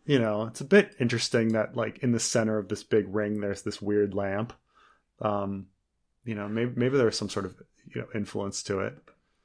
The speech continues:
Um, "Oil lamp of gold and leaded glass wrought in the shape of the sun." And no, you know, might be reading into it too much. I mean,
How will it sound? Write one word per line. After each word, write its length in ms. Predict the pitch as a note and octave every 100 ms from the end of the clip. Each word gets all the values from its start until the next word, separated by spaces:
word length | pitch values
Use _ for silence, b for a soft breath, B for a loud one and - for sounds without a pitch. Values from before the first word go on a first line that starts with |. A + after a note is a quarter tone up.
| _ _ _ _ _ _ _ -
Um, 460 | A2+ G#2+ G#2+ A2 - _ _ B2+
"Oil 300 | C3 C#3+ C#3
lamp 320 | C3 C#3 C#3
of 160 | A2
gold 340 | G2+ A#2 C3 B2+
and 140 | A#2
leaded 260 | A#2 A#2+ A2
glass 460 | G#2+ A2+ A#2 -
wrought 280 | G#2 G#2+ A2+
in 80 | A2+
the 60 | G#2
shape 360 | - A2 G#2
of 120 | G#2
the 80 | G2
sun." 400 | - A#2+ A2 G#2
And 320 | D#3+ F3 E3+
no, 320 | D3 C3 C3 C3 _ _ b b b b _
you 220 | A#2+ D3
know, 120 | A#2+
might 220 | A#2+ C#3+
be 80 | C#3
reading 300 | A#2 A#2+ A#2
into 180 | A2+ A2
it 100 | G#2
too 140 | -
much. 480 | G#2 A2 G2+ - - -
I 20 |
mean, 300 | A2+ A2 A#2+